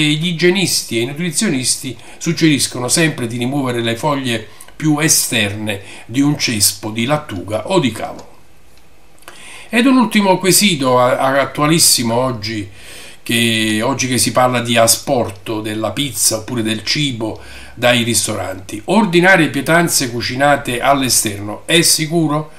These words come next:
Gli alimenti oggi non sono riconosciuti come una fonte, lo ripetiamo, di contagio da coronavirus e l'attuale,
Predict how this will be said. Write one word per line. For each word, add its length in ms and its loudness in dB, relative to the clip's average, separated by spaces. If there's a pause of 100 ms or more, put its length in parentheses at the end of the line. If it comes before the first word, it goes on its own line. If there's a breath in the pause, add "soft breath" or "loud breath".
(400 loud breath)
Gli 120 -2
alimenti 520 4
oggi 400 0
non 160 -2
sono 720 0
riconosciuti 680 -4
come 240 -6
una 160 -2
fonte, 460 -4
lo 100 -6
ripetiamo, 540 0
di 100 -8
contagio 840 0 (220 loud breath)
da 260 2
coronavirus 680 -2
e 60 -2
l'attuale, 600 2